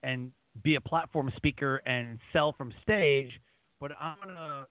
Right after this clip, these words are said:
create a bunch of programs and services about how to be an amazing entrepreneur because I've built multiple businesses. And I'm looking at this and I'm like, "What are you even talking? Dude, you went to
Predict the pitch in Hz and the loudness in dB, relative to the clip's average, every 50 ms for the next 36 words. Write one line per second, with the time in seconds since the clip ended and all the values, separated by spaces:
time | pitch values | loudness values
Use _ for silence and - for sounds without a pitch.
0 | _ _ - - - 165 160 147 156 160 160 151 131 156 156 - 139 131 - - | _ _ -20 -16 -12 -10 -6 -4 -4 -4 -4 -4 -6 -8 -8 -8 -10 -14 -6 -4
1 | 165 170 156 151 156 151 147 131 110 131 117 - - 185 175 165 139 - 139 123 | -4 -4 -2 -2 -4 -6 -6 -6 -12 -16 -12 -8 -6 -4 -4 -4 -6 -8 -10 -6
2 | 127 139 143 - - 147 151 147 139 131 151 147 147 139 143 139 - - 135 131 | -4 -4 -4 -2 0 0 0 0 -2 -4 -4 -2 -2 -2 -4 -4 -4 -4 -2 -2
3 | 127 120 120 123 131 143 151 165 165 143 143 156 151 - 143 147 147 - - - | -2 -4 -6 -2 0 2 4 4 4 2 2 -2 -2 2 2 2 2 2 -2 -2
4 | - 147 139 143 175 190 175 151 139 135 131 - - _ _ _ _ _ - - | -2 -2 0 2 4 6 6 6 6 4 2 -2 -8 _ _ _ _ _ -12 -10
5 | 151 135 107 156 180 196 160 131 - 160 160 - - _ 120 131 139 151 - 151 | -8 -2 0 2 0 0 0 -2 -2 -2 -2 -2 -4 _ -4 0 0 0 0 -2
6 | 120 131 123 110 135 143 123 123 113 117 - 95 90 85 82 - _ _ _ _ | -6 -6 0 2 2 2 2 2 -2 -4 -8 -12 -16 -16 -18 -20 _ _ _ _
7 | _ _ _ _ _ 151 147 143 147 - - 226 226 180 151 131 147 135 135 - | _ _ _ _ _ -6 -4 8 10 10 10 10 4 -2 0 0 0 0 0 -2
8 | - 143 143 139 139 135 131 123 123 110 - - _ _ _ _ _ _ _ _ | -2 -4 -2 -2 0 0 2 0 0 -2 -6 -12 _ _ _ _ _ _ _ _
9 | _ _ _ _ _ _ - - - _ _ _ _ 120 117 120 131 156 196 233 | _ _ _ _ _ _ -20 -20 -20 _ _ _ _ -14 -8 -2 2 4 6 6
10 | 247 254 247 240 - 180 170 170 170 185 202 214 220 214 196 196 175 143 143 131 | 6 6 4 0 -4 -6 -6 -6 -8 -10 -12 -12 -12 -12 -12 -12 -12 -12 -14 -14
11 | 131 - _ - 196 202 214 202 190 - 170 156 175 202 185 151 156 156 165 185 | -16 -20 _ -14 -8 -6 -6 -6 -6 -8 -12 -12 -12 -12 -12 -12 -10 -10 -8 -8
12 | 202 233 233 - 233 | -8 -8 -10 -10 -12